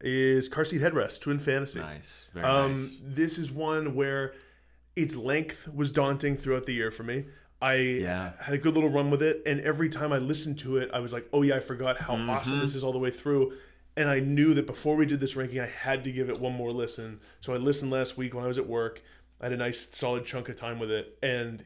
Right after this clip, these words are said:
Speaker 1: it's fantastic.
Speaker 2: It's really, really good. You're gonna be seeing that one from me in a little bit, and I'll
Speaker 1: Okay.
Speaker 2: give some thoughts then. Uh, my number nine here, Jake.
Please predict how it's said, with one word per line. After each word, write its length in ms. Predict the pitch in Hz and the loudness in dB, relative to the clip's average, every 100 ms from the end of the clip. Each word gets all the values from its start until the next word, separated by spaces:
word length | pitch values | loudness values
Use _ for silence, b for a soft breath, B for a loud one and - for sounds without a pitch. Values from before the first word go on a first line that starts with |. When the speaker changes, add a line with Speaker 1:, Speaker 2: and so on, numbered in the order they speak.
| - | -8
Speaker 1:
it's 160 | 139 - | -8 -6
fantastic. 540 | 120 - 82 - - | -8 -8 -10 -10 2
Speaker 2:
It's 140 | 139 92 | 2 4
really, 300 | 101 120 120 | 2 4 4
really 180 | 113 110 | 4 2
good. 180 | 110 101 | 2 2
You're 140 | 104 | 2
gonna 120 | 107 | 2
be 100 | 101 | 0
seeing 460 | 92 - 113 107 104 | -2 -4 -2 0 2
that 220 | 101 101 | 2 2
one 200 | 98 98 | 0 -4
from 220 | 90 95 | -4 -4
me 380 | 95 95 95 - - | -2 -2 -4 -8 -8
in 320 | 92 90 87 | -6 -4 -6
a 140 | 90 87 | -6 -6
little 320 | 87 87 85 | -6 -4 -6
bit, 280 | 76 85 82 | -6 -6 -6
and 80 | 85 | -6
I'll 80 | 85 | -2
Speaker 1:
Okay. 140 | 139 | 0
Speaker 2:
give 80 | 131 | 0
some 140 | 85 | -4
thoughts 380 | - 87 80 - | -8 -6 -6 -10
then. 320 | - 85 82 - b b b b 98 | -8 -8 -8 -12 b b b b -2
Uh, 300 | 98 95 95 | 2 2 0
my 680 | 107 113 123 143 151 151 - | 0 2 4 2 0 -2 -4
number 420 | 120 120 123 120 113 | -4 -2 0 2 0
nine 440 | 107 123 127 117 | 0 0 0 0
here, 200 | 110 98 | 0 -2
Jake. 460 | - 101 95 92 | -2 0 0 -2